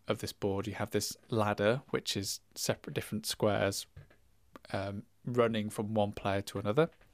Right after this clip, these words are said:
And each player has three champions. Now, these champions are people who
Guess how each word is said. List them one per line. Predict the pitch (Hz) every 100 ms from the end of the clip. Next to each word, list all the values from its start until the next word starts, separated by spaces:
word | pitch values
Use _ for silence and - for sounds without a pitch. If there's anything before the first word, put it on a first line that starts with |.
| - - - - - -
And | 123 -
each | - 190 -
player | - 120 110 104 98 -
has | 113 104 101 98 - - -
three | - - 156 165 165 156 170 _ _ _
champions. | - 131 107 110 117 101 104 110 - - - - -
Now, | 110
these | 139 156 -
champions | - 120 110 107 104 101
are |
people | - 120 110 - 98
who | - 107 101 107